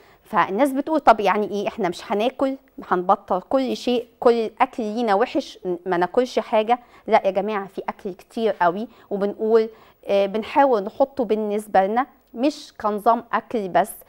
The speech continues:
كح-، نظام لحياتي بشكل عام. ده احنا كمان مش بن-، هناكل، ده احنا بنقول عندنا انواع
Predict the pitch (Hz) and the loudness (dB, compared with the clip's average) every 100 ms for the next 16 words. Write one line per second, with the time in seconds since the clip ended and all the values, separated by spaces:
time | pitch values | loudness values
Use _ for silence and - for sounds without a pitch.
0 | - - 262 - 262 - 254 277 349 370 | -20 -4 -2 2 0 0 -2 2 2 2
1 | 359 285 294 302 294 285 208 - 262 262 | 0 2 2 2 -4 -6 -10 -10 -10 -2
2 | 254 285 214 190 _ - _ - _ - | 0 0 -4 -8 _ -20 _ -20 _ 0
3 | 233 - 247 247 - - 277 415 320 277 | 0 2 4 2 2 0 2 4 2 0
4 | 254 247 - 240 254 262 214 214 240 220 | -4 -6 -2 -2 -2 -2 -2 0 0 -2
5 | - 359 311 240 226 262 226 - 214 254 | 0 2 2 2 0 -2 -2 -4 -2 0
6 | 330 | 0